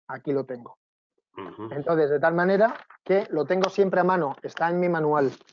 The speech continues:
Speaker 1: y es una manera fácil de seguir con la venta. Pues esto es el
Speaker 2: Ujú.
Speaker 1: Europa y compañía, amigos. No sé, eh, esto es un bombazo y esto lo tenéis todas las salidas publicadas en Travax. ¿Qué tiene
Speaker 2: Así es.
Speaker 1: Travax? Oye, ¿hacen algún descuento al seu-, al acompañante? ¿Hacen algún descuento? ¿Tienen alguna cosa?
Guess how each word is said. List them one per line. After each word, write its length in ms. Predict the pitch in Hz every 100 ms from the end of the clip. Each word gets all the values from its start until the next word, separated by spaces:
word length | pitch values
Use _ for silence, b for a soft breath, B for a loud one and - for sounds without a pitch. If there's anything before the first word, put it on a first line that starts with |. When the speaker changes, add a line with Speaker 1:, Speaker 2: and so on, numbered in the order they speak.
| - B B B B -
Speaker 1:
y 60 |
es 100 | 139
una 140 | 160 160
manera 280 | 156 160
fácil 380 | 147 165 185 185
de 200 | 170 196
seguir 280 | - 139 139
con 140 | 147
la 80 | 135
venta. 360 | 131 131 120 - _ _ _ _ _ _ _ _ _ _ _ B B B B B B
Pues 160 | 139 190
esto 200 | 185 180
es 120 | 170
el 80 | 151
Speaker 2:
Ujú. 60 |
Speaker 1:
Europa 200 | 151 156
y 40 | 143
compañía, 360 | 139 143 202
amigos. 260 | 165 196 151
No 180 | 147 147
sé, 720 | 165 180 165 151 151 147 143
eh, 40 | 143 147
esto 160 | - -
es 60 | 214
un 100 | 190
bombazo 480 | 139 160 180 135 113 _
y 120 | 143
esto 200 | 156 190
lo 100 | 175
tenéis 380 | 160 175 185 - _ _
todas 380 | - 220 233 220
las 240 | 170 156 -
salidas 480 | 151 175 202 214 -
publicadas 640 | 156 143 143 170 180 -
en 100 | 143
Travax. 420 | 143 139 127 - _ _ _ _ _ _ _ _ -
¿Qué 140 | 208
tiene 200 | 208 226
Speaker 2:
Así 80 | 220
es. 60 | 214
Speaker 1:
Travax? 360 | 208 196 - -
Oye, 260 | 208 190
¿hacen 280 | 170 180 226
algún 240 | 220 220
descuento 500 | 214 196 226 233 220
al 120 | 220 190
seu-, 240 | 202 220
al 100 | 196
acompañante? 680 | 190 190 202 220 247 226 190
¿Hacen 200 | 190 202
algún 300 | 196 214 202
descuento? 540 | 196 - 240 233 190
¿Tienen 200 | 202 214
alguna 300 | 214 202 208
cosa? 320 | 190 233 165